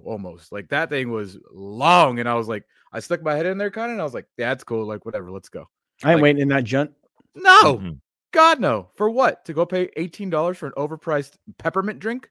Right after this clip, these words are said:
Speaker 1: No, thank
Speaker 2: Wait a
Speaker 1: you.
Speaker 2: second.
Speaker 3: Mm-mm.
Speaker 2: So, dude, Alex, you went to the, uh, Holiday Lights event, though, down in Balboa Park, didn't you?
Speaker 1: December nights? Yeah. Yeah.
Speaker 2: What, what did I call it?
Speaker 1: Holiday
Speaker 3: Holiday
Speaker 1: Lights.
Speaker 3: Lights.
Speaker 2: I don't know what it
Speaker 3: What's
Speaker 2: is.
Speaker 3: wrong with you?
Speaker 1: I did
Speaker 2: Oh, I don't
Speaker 1: December
Speaker 2: use it.
Speaker 1: nights
Speaker 2: I don't go.
Speaker 1: in Bal-,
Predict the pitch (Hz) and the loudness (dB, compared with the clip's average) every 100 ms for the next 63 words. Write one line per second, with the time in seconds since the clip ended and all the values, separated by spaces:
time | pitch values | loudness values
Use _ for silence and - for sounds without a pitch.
0 | - 143 151 208 233 180 151 185 196 190 | -10 -8 -2 8 8 8 4 2 4 6
1 | 208 202 185 143 214 254 233 202 175 160 | 6 6 4 4 0 2 0 2 4 6
2 | 147 135 117 170 175 170 139 143 160 160 | 6 4 2 4 4 4 4 4 2 0
3 | 131 127 107 127 117 135 123 120 117 _ | 0 0 2 0 2 0 0 -2 -6 _
4 | - 131 123 120 117 113 131 127 143 123 | -6 -4 -2 -4 -4 -2 0 2 4 2
5 | - 170 117 135 139 180 190 _ _ _ | 2 0 0 -4 -4 -4 -8 _ _ _
6 | _ _ _ - 123 135 131 135 147 135 | _ _ _ -20 -10 -8 -6 -6 -6 -8
7 | 98 - _ _ - 143 151 147 139 127 | -10 -10 _ _ -6 -2 0 2 2 0
8 | 104 95 _ _ _ _ _ _ _ _ | -6 -14 _ _ _ _ _ _ _ _
9 | - 120 98 85 76 71 65 117 113 104 | -4 -2 -2 -4 -8 -12 -8 -8 -6 -8
10 | 95 90 90 82 65 - 64 - - - | -10 -10 -10 -10 -12 -16 -20 -14 -6 6
11 | 226 269 262 294 320 139 139 135 160 160 | 8 8 6 2 0 -2 -4 -6 -8 -6
12 | 170 117 117 113 | -6 -6 -8 -8